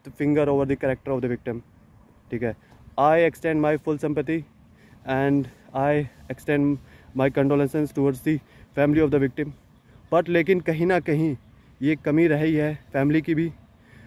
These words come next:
जिम्मेदारी लें, ठीक है? आपके बच्चे, आपका परिवार के member रात के time या दिन के time भी कहाँ जा रहे हैं, किसके साथ जा रहे हैं, किस काम से जा रहे हैं, क्या इसका उनको पता नहीं था? कौन सी party वहाँ पे,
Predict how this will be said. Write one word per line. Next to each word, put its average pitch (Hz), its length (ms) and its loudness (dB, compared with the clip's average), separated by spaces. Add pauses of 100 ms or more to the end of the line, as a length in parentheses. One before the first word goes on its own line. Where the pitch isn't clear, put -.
(180)
जिम्मेदारी 147 560 4
लें, 170 200 -2 (380)
ठीक 160 160 -4
है? 127 160 0 (380)
आपके 139 340 0
बच्चे, 147 400 -2 (320)
आपका 131 260 -4
परिवार 139 400 0
के 147 120 -4
member 143 300 -2 (640)
रात 127 260 0
के 156 120 -2
time 147 320 0 (220)
या 139 100 0
दिन 139 240 2
के 160 120 0
time 143 240 2
भी 147 120 -2
कहाँ 147 420 -4
जा 147 200 4
रहे 147 120 0
हैं, 143 100 -6
किसके 151 240 -4
साथ 151 180 0
जा 139 200 0
रहे 143 120 0
हैं, 143 120 -6 (420)
किस 180 180 2
काम 156 260 2
से 165 120 0
जा 143 180 4
रहे 143 120 0
हैं, 147 120 -8 (120)
क्या 156 200 -2
इसका 156 260 -4
उनको 151 240 0
पता 156 200 -2
नहीं 180 120 2
था? 165 200 0 (360)
कौन 156 140 0
सी 180 100 0
party 165 280 0
वहाँ 156 220 0
पे, 165 180 2